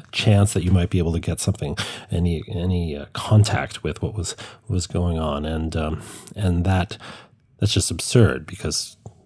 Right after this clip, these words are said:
the New York Philharmonic can be an incredible resource, uh, for students around the city. And I've, I've just issued a blanket open call invitation to any music student who wants to come to rehearsals. And I'm still amazed how few come, but more now than,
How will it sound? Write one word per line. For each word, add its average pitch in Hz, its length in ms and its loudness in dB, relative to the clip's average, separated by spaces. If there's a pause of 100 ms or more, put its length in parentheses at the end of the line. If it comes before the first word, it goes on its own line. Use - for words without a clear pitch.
(120)
the 98 100 4
New 95 80 8
York 90 120 2
Philharmonic 87 480 -2
can - 120 0
be 82 100 -2
an 76 60 -2
incredible 82 560 2
resource, - 640 -4 (420)
uh, 76 180 -6
for 92 160 -4
students 87 400 -2
around 73 200 -2
the 73 60 -2
city. 78 260 -4
And 73 100 0
I've, 80 340 -2
I've 90 360 -2 (260)
just - 240 -2
issued 101 420 4
a 85 40 0
blanket 101 720 4 (440)
open 107 340 8
call 101 360 8
invitation 98 640 6
to 90 100 0
any 104 180 10
music 101 300 10
student 95 280 2
who 92 60 4
wants 90 180 2
to - 80 -4
come 87 180 0
to - 100 -2
rehearsals. 107 680 -2 (600)
And 90 100 2
I'm 90 100 4
still 185 280 6
amazed 87 300 4
how 95 120 2
few 101 260 2
come, 113 300 6
but 90 240 2 (800)
more 98 260 8
now 90 220 4
than, - 240 -4